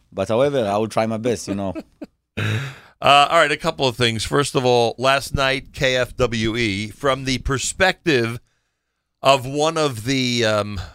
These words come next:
Speaker 2: uh, winemakers, of one of the wine companies, what is it like when you see so many people come around, taste your wine, many of them for the very first time, and give you reaction to what they've tasted?
Speaker 1: I must, uh,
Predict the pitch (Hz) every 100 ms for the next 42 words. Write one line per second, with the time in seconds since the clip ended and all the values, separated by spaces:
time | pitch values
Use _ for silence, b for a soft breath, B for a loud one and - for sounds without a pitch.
0 | - 104 104 101 110 123 151 180 107 85
1 | 78 95 95 90 110 110 101 104 92 104
2 | 113 117 113 - 156 139 98 73 73 -
3 | _ _ _ _ - 143 165 120 127 123
4 | 113 104 110 110 107 - 120 107 - 147
5 | 143 139 117 131 113 113 104 - _ _
6 | _ _ - 151 151 135 123 120 117 117
7 | 98 _ - - 139 - - 127 117 110
8 | 113 113 160 247 120 117 107 110 117 110
9 | - 113 101 - 135 151 90 82 - _
10 | _ - 104 101 135 113 120 110 117 117
11 | 123 - - 101 90 107 95 - 92 -
12 | 85 76 - - _ _ - - b b
13 | b b _ _ _ _ _ - 107 117
14 | 123 - 104